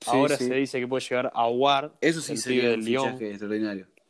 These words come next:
Speaker 2: que ese es un crack.
Speaker 1: No le
Speaker 2: Es
Speaker 1: vendría
Speaker 2: un
Speaker 1: mal
Speaker 2: crack.
Speaker 1: al Arsenal, que capaz que medio que en el
Speaker 2: Eh,
Speaker 1: campo
Speaker 2: o sea,
Speaker 1: flaquea un poco
Speaker 2: abajo
Speaker 1: ese
Speaker 2: ti-
Speaker 1: Xhaka o el Neni.
Speaker 2: Claro, tiene... tendría que salir el Neni y, y que
Speaker 1: Claro,
Speaker 2: juegue
Speaker 1: sí,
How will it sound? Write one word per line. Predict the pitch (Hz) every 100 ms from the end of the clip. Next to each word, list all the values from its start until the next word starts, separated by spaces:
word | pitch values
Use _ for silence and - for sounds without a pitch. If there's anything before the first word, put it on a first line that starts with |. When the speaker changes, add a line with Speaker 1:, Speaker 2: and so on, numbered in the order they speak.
| _
Speaker 2:
que | -
ese | 110 - 120
es | -
un | 110 110
crack. | 120 123 113 -
Speaker 1:
No | 127 147
le |
Speaker 2:
Es | 151
Speaker 1:
vendría | 147 151 156
Speaker 2:
un | 156
Speaker 1:
mal | 110
Speaker 2:
crack. | 107
Speaker 1:
al | 143
Arsenal, | 151 135 117 110 110
que | 117 113 -
capaz | 117 104 147
que | 147 131
medio | 120 117 117 117
que | 110
en |
el | 117 113 113
Speaker 2:
Eh, |
Speaker 1:
campo | 110 147 113
Speaker 2:
o |
sea, | 104
Speaker 1:
flaquea | 113 110 127
un | 117
poco | 131
Speaker 2:
abajo | 175 113 160
Speaker 1:
ese | 139 143 107
Speaker 2:
ti- | 101
Speaker 1:
Xhaka | - 127 123 127 127 _ _ _ _ _ -
o | 107
el | 104 107
Neni. | 123 123 123 135 - _ _ _ _ _ _ _ _ _ - _ _ _ _ _ _ _ _ _ _ _ _ _ _ _ _ _ _ _ _ -
Speaker 2:
Claro, | 156 139
tiene... | 135 147 127 135 _ _ _ _
tendría | - 127 143
que | 139
salir | 131 131 135
el | 135
Neni | 143 147 147 147
y, | 139 117 113 110 107 107 - 113
y |
que | 107
Speaker 1:
Claro, | - 131 143 -
Speaker 2:
juegue | 110 107 131 139
Speaker 1:
sí, | 117